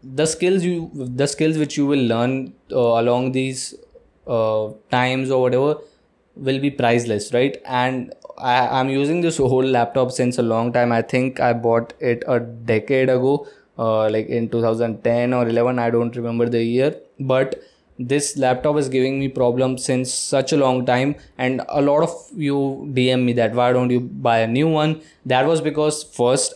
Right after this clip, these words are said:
I wanted to buy a new one from my own money, which I didn't have at that time. And s-, the second one was I didn't want to settle for, uh,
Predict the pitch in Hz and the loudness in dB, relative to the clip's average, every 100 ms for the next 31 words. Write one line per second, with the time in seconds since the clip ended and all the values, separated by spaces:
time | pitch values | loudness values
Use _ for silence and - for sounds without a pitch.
0 | - - 120 117 117 117 123 120 117 120 | -8 -2 2 2 2 0 -2 -4 -2 -4
1 | 120 123 117 113 117 117 117 117 117 113 | -2 0 2 2 2 0 -2 -2 -2 -2
2 | 113 117 117 - 127 120 113 113 131 143 | 0 -2 -2 -2 0 2 2 0 -2 0
3 | 117 120 113 113 113 113 113 - - 120 | 0 2 0 0 -2 -4 -10 -6 0 2
4 | 117 110 117 110 - 107 120 185 - _ | 2 0 0 0 0 0 0 -2 -8 _
5 | _ _ _ - - 143 123 120 123 - | _ _ _ -16 -10 -2 0 0 -2 -4
6 | 147 127 127 135 151 147 139 131 135 - | -4 -2 0 0 0 0 0 2 2 0
7 | - - _ 127 123 127 127 123 131 135 | -8 -20 _ 0 2 4 2 0 0 0
8 | 143 143 139 135 127 135 131 - 120 127 | 0 2 0 0 0 0 0 0 0 2
9 | 131 131 - 120 117 113 117 113 - 113 | 0 0 0 2 2 2 0 -2 -2 2
10 | 113 110 | 2 2